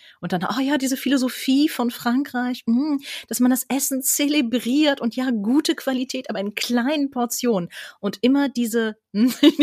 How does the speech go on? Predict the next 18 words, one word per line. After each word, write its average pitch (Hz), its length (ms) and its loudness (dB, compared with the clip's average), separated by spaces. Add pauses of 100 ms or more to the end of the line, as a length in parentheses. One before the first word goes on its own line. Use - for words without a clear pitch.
lächelst 254 580 2
schon, 226 300 0
ich 214 160 -4
seh's, 220 320 -4 (340)
immer 254 240 0
diesen 220 240 -4
Fokus - 480 -6
auf 208 160 -12
diese, 214 200 -4
ja, 233 300 -4
ja, 254 440 -2
aber 220 460 4
kleine 269 500 -2
Portion, 240 580 -4
aber 208 220 -4
nicht 294 340 -2
zu 403 140 2
viel, 294 540 -2